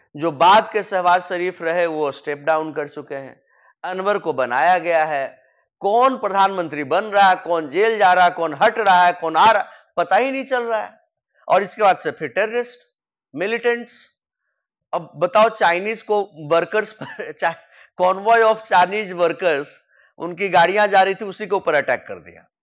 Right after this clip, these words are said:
तो कहते हैं ना कि आपने पाला पोसा है तो झेलना तो पड़ेगा ही आपको। और इंडिया मैच हार गया वेस्ट इंडीज से, इनको सिर्फ आईपीएल में पैसा चाहिए।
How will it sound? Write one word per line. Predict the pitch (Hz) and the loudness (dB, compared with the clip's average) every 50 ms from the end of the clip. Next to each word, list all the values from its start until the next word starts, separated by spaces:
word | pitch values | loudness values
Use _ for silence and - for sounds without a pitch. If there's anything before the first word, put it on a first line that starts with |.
| _ _ _ _ _ _ _ _ _ - | _ _ _ _ _ _ _ _ _ -18
तो | 139 | -8
कहते | - 165 175 - 233 | -6 -6 -4 -4 -4
हैं | 233 226 | -4 -4
ना | 214 190 | -4 -6
कि | - 202 196 - | -6 -6 -2 2
आपने | 156 160 170 - 185 202 214 | 2 2 2 2 -2 -6 -8
पाला | 208 - 175 170 180 196 196 | 0 2 2 4 4 4 2
पोसा | 196 - 175 175 165 - 196 196 | 0 0 -6 -8 -6 -2 -2 -2
है | 196 | -2
तो | 190 - 185 | -2 -6 -12
झेलना | 139 143 165 165 185 196 196 | -10 -8 -8 -6 -6 -6 -6
तो | 185 196 185 | -8 -10 -12
पड़ेगा | 185 - 185 190 202 208 196 190 | -6 -6 -6 -4 -4 -4 -4 -6
ही | 185 180 | -2 -2
आपको। | 170 156 160 - - 160 160 _ _ _ _ _ _ _ _ _ _ _ _ _ _ _ _ _ _ _ _ _ _ _ _ _ _ _ _ _ _ _ _ _ _ _ _ _ _ _ _ _ _ _ _ _ _ _ _ _ _ _ _ _ _ _ _ _ _ _ _ _ _ _ _ - - _ _ _ _ _ _ _ _ _ | -2 -4 -4 -6 -14 -20 -20 _ _ _ _ _ _ _ _ _ _ _ _ _ _ _ _ _ _ _ _ _ _ _ _ _ _ _ _ _ _ _ _ _ _ _ _ _ _ _ _ _ _ _ _ _ _ _ _ _ _ _ _ _ _ _ _ _ _ _ _ _ _ _ _ -20 -20 _ _ _ _ _ _ _ _ _
और | - 170 185 190 196 202 202 190 - - _ - - 175 170 147 - - - - - - 180 - | -2 2 4 4 4 2 2 -2 -6 -12 _ -18 -16 -14 -14 -14 -16 -20 -20 -20 -20 -20 -14 -10
इंडिया | 180 196 208 202 214 220 214 | -10 -8 -4 2 4 4 4
मैच | 202 202 196 190 190 - 208 | 4 2 0 0 -2 -2 2
हार | 208 214 226 233 | 4 4 4 4
गया | 202 220 214 214 220 220 214 - _ _ _ _ _ _ _ _ _ _ _ _ _ _ _ _ _ _ _ _ | 2 2 2 2 2 0 -4 -12 _ _ _ _ _ _ _ _ _ _ _ _ _ _ _ _ _ _ _ _
वेस्ट | 147 165 170 - - | -8 -8 -8 -6 -8
इंडीज | 196 196 196 208 214 208 | -8 -6 -4 -4 -6 -6
से, | 208 - 208 202 220 - _ _ _ _ _ _ _ - | -6 -8 -10 -10 -10 -14 _ _ _ _ _ _ _ -14
इनको | 143 160 - 190 180 | -14 -8 -8 -8 -6
सिर्फ | - 190 175 - | -6 -8 -2 0
आईपीएल | 190 170 175 170 - 180 180 196 196 | 0 0 0 -2 -6 -6 -4 -4 -4
में | 196 196 190 185 | -2 -4 -6 -2
पैसा | 180 180 180 175 - 208 | -2 -2 -2 0 -2 -2
चाहिए। | 202 208 208 196 190 185 185 180 - - _ | -2 -2 -4 -4 -4 -4 -6 -8 -10 -14 _